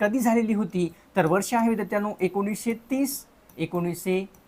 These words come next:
एकतीस या दरम्यान झालेली आहे. पहिल्या गोलमेज परिषदेचे अध्यक्ष कोण होते? तर या ठिकाणी एक व्यक्ती आहेत, रेमंड, अ, मॅकडोनाल्ड, मॅकडोनाल्ड यांनी अध्यक्ष होते,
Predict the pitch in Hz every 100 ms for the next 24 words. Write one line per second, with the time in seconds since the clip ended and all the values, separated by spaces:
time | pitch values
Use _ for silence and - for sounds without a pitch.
0 | _ _ _ - 208 175 247 226 185 165
1 | 160 151 143 147 135 127 113 147 339 -
2 | _ - 127 - - - - - 208 240
3 | 311 269 269 262 277 - 226 233 233 233
4 | - 160 - 233 233 269 240 247 233 226
5 | 170 170 - _ 202 160 170 208 214 214
6 | 220 220 190 190 202 156 - 214 202 214
7 | 214 - - 143 156 160 180 233 - -
8 | _ _ _ - 143 139 151 170 165 147
9 | 123 98 - - - - - - - 131
10 | 135 156 - - - - - - - -
11 | - - - - - - - - 139 139
12 | 113 101 - - - - - 156 170 202
13 | 226 240 160 131 165 - 202 202 190 -
14 | 175